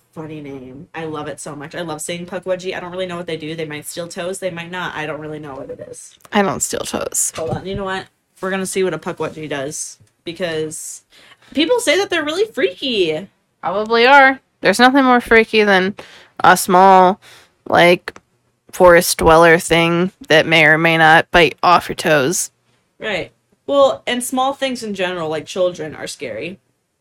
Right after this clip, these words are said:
Speaker 2: No offense to any children out there.
Speaker 1: No, all offense to children out there.
Speaker 2: <laughs>
Speaker 1: Um, a pukwudgie is transla-, is translated as little wild man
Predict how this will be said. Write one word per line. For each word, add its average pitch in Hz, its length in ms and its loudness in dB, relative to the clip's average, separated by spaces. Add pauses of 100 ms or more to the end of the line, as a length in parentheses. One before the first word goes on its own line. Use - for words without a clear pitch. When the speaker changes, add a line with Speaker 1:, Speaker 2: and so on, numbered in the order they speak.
(1300)
Speaker 2:
No 110 140 -2
offense 147 400 -6
to - 80 -2
any 151 220 -2
children 147 500 2
out 107 200 -4
there. 165 280 2
Speaker 1:
No, 196 180 -8
all 180 320 -4
offense 165 360 -10
to 185 60 -16
children 160 460 -8
out 160 100 -14
there. 240 300 -2
Speaker 2:
<laughs> - 340 -6
Speaker 1:
Um, 196 400 0
a 202 80 -4
pukwudgie 254 1300 -4 (220)
is 214 260 -6
transla-, 220 920 -10 (1120)
is 214 200 -6
translated 233 640 -4
as 208 340 -6
little 233 400 -2
wild 214 480 0
man 185 480 -4